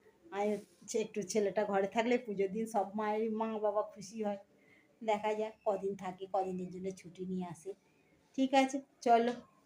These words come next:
চলছে এইভাবেই চলবে, আর কি করা যাবে, কিছু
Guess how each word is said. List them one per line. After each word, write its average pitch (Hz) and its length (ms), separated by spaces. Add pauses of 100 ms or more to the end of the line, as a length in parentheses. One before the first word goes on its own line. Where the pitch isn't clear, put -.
(400)
চলছে 214 380
এইভাবেই 208 500
চলবে, 220 440 (360)
আর 170 120 (100)
কি 220 80
করা 202 300
যাবে, 233 220
কিছু 208 260